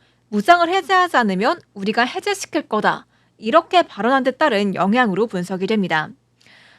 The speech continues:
트럼프 대통령이 현지 시간으로 십사 일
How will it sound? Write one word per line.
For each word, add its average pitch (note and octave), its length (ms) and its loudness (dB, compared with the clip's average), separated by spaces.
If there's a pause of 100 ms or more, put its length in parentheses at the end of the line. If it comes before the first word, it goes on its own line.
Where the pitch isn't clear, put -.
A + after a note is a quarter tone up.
트럼프 G4+ 320 4
대통령이 F4 600 2
현지 F#4 260 -4
시간으로 D#4+ 580 0
십사 F4+ 400 2
일 G3 280 0